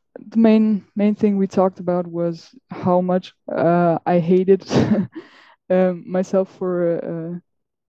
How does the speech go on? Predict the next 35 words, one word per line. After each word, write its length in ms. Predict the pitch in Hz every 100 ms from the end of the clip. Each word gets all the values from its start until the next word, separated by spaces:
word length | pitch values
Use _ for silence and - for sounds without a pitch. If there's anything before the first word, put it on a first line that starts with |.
| _
for 120 | 202
being 340 | 190 214 220 220
this 200 | 214 -
way, 160 | 208
and 100 | 196
I 40 | 180
still 200 | - 190
was 140 | 185
in 80 | 190
the 60 | 180
mindset 360 | 175 180 175
that 180 | 170 -
I 80 | -
was 300 | 165 180 190
just 280 | - 185 -
trans, 400 | - 190 196 196
and 280 | 170 170 165 - _ _ -
that, 220 | 160 160 - _ _ -
yeah. 200 | 156 160 _ _
So, 220 | - 170
uh, 1600 | - - _ _ _ _ _ _ _ _ _ _ _ _ -
um, 440 | 170 175 170 170 165 _ _ - - - _ _ _ _ _ _ -
to 120 | 233
use 440 | 208 208 202 190 -
the, 340 | 190 185 180
the 100 | 175
term, 600 | 175 185 185 180 175 160 -
I, 240 | - 156 -
I 60 | 180
was, 460 | 175 165 - - -
uh, 360 | - 170 165 165 165 _
dealing 280 | - 185 180
with 120 | 170 -
the 180 | 180 175
internalized 840 | 180 - 180 175 165 160 - -